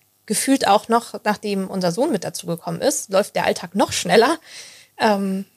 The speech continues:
was ich früher immer nicht dachte, wenn Leute sagten, mit Kindern, so mit Kindern läuft das Leben doch noch schneller. Aber es ist gefühlt irgendwie wirklich so. Und dann, äh, hat man manchmal, also wenn ich jetzt an fünf Jahre zurückdenke, was für ein Leben wir da hatten,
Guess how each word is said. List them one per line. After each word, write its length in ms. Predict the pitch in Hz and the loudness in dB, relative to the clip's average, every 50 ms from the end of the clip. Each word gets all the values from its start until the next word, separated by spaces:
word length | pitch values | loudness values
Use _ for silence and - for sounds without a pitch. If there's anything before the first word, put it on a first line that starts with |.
| _ _ _ | _ _ _
was 180 | 226 208 208 220 | 0 0 2 2
ich 100 | 208 - | 0 0
früher 200 | - 247 220 208 | 4 4 4 4
immer 180 | 185 180 180 | 6 2 2
nicht 260 | 185 190 196 - - | 2 2 0 0 0
dachte, 320 | - 214 - - - 185 180 | -2 -2 -2 -2 -8 -6 -2
wenn 120 | 185 180 | -2 2
Leute 240 | 180 180 185 180 - | 4 4 2 2 0
sagten, 280 | 185 196 190 - - 185 | -4 -6 -6 -6 -8 -10
mit 120 | 175 - | -10 -10
Kindern, 260 | - - 196 185 180 | -8 -6 -4 -4 -2
so 80 | 175 180 | -2 -2
mit 200 | 175 170 170 - | -2 -4 -4 -6
Kindern 280 | - - 190 185 185 180 | -8 -6 -4 -2 -2 0
läuft 220 | 175 185 175 - - | -2 -2 -4 -6 -8
das 140 | 180 - | -8 -6
Leben 200 | - 175 175 175 | -4 -4 -4 -2
doch 180 | 170 190 185 - | -4 -4 -6 -8
noch 80 | 180 170 | -8 -8
schneller. 260 | - - 175 175 175 | -8 -6 -4 -4 0
Aber 120 | 180 185 | 0 0
es 80 | 190 214 | 2 2
ist 160 | 269 - - | 2 2 2
gefühlt 320 | 415 - - - 220 180 | 2 0 2 0 0 2
irgendwie 260 | - 175 180 185 196 202 | 2 2 2 2 2 2
wirklich 320 | 262 - - 240 226 - | 0 0 0 -2 -2 -2
so. 240 | - 185 185 226 - _ _ _ _ _ _ _ _ _ _ _ _ | -2 -2 -2 -2 -2 _ _ _ _ _ _ _ _ _ _ _ _
Und 180 | - 202 196 | -4 0 2
dann, 260 | 226 220 220 220 214 214 - | 4 6 6 6 4 2 0
äh, 340 | 196 190 190 190 190 190 190 185 - _ | -4 -4 -2 -2 -4 -6 -8 -10 -14 _
hat 200 | - - - - | -2 -2 0 4
man 160 | 320 320 269 | 4 6 6
manchmal, 320 | 247 247 294 311 - 285 226 | 6 6 4 2 2 2 2
also 180 | 220 202 202 - | 4 2 4 4
wenn 100 | 220 233 | 4 4
ich 80 | 240 | 4
jetzt 240 | 262 247 - - - | 2 2 2 0 0
an 100 | 202 180 | 0 -2
fünf 240 | - - 233 302 - | -2 -2 -2 0 0
Jahre 180 | 254 190 185 180 | 0 -2 -2 -2
zurückdenke, 380 | - - 240 240 196 180 175 | 0 -2 0 0 0 -4 -2
was 140 | 196 185 - | -2 -4 -4
für 60 | - | -4
ein 60 | 180 | -2
Leben 180 | 180 196 190 180 | 0 0 0 2
wir 80 | 175 170 | 0 0
da 260 | 175 185 220 269 - | 2 2 2 2 2
hatten, 340 | - 170 - _ 214 254 349 | -2 -4 -4 _ -4 -6 -6